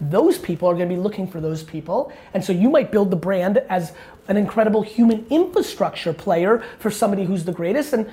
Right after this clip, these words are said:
that would be then great for you. If you were the number one admin to the most successful person in the world,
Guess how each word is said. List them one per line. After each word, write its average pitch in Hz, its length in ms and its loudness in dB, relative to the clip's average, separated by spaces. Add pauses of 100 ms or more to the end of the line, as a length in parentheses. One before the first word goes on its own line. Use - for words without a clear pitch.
(180)
that 214 200 2
would 233 120 4
be 240 100 6
then 247 160 2
great 233 220 -2
for 277 80 2
you. 285 220 4
If 214 200 -4
you 427 140 2
were 453 200 4
the 269 220 2 (240)
number 277 400 4
one 294 200 4
admin 165 560 0 (340)
to 214 120 0
the 208 120 4
most 226 280 4
successful 240 480 -2
person 220 340 -2
in 233 80 2
the 220 60 2
world, 214 440 2